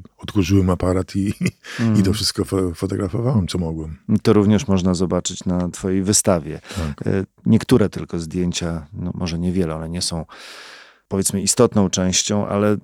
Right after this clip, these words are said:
Speaker 2: mm, ty
Speaker 1: Ale
Speaker 2: z
Speaker 1: muszą
Speaker 2: aparatem
Speaker 1: być.
Speaker 2: się nie rozstajesz w ciągu ostatnich lat, bo Warszawa znowu stała się takim miejscem istotnym,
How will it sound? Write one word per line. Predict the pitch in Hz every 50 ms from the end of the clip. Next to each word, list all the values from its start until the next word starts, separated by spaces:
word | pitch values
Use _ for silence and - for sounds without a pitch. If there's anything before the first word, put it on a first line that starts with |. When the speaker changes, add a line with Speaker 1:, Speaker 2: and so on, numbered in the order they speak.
| 117
Speaker 2:
mm, | 113 110 113 110 110 110 107 - - _ _ _ _ _
ty | - 113
Speaker 1:
Ale | 98
Speaker 2:
z | 101
Speaker 1:
muszą | 104 113 120
Speaker 2:
aparatem | 120 123 - - -
Speaker 1:
być. | 104 117
Speaker 2:
się | 131
nie | 135 135
rozstajesz | 131 123 - - - 190 190 147 113 -
w |
ciągu | - 107 95 92 98
ostatnich | 92 - - - - - 98 90 -
lat, | 90 90 92 90
bo | 92 95 95 95 95 95 95 95 92
Warszawa | 90 98 95 - - 104 95 101
znowu | 95 90 101 104 98 101 98
stała | - - 101 95 95 95
się | - 98
takim | - 98 - - 101 98 98
miejscem | 101 101 98 95 - - - - 98 95 95 95 92 - - _ _ _ _ _ _ _ -
istotnym, | 120 - - - 123 110 107 - - 90 85 82